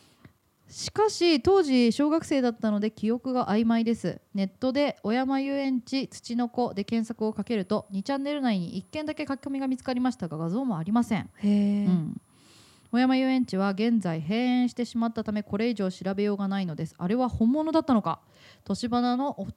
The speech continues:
Speaker 1: 人やリスナーさん、誰か情報を持っていませんか？」ということで。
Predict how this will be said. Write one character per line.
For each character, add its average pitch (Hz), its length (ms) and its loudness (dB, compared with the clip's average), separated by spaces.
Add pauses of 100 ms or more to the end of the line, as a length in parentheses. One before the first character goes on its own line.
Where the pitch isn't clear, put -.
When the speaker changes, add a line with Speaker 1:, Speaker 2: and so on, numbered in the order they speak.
Speaker 1:
人 254 80 -4
や 226 80 -2
リ 202 100 -4
ス - 100 -8
ナ 262 100 0
ー - 20 -6
さ 262 160 -2
ん、 208 60 -2
誰 262 160 -4
か 233 120 -4
情 247 180 -2
報 285 100 0
を 277 40 0
持 294 120 -2
っ 311 40 -16
て 277 100 -8
い 262 40 -4
ま 294 120 -4
せ 330 120 -2
ん 320 60 -8
か？」 285 300 4
と 190 80 -2
い 180 40 0
う 180 60 -2
こ 175 100 -4
と 175 100 -6
で。 156 220 -10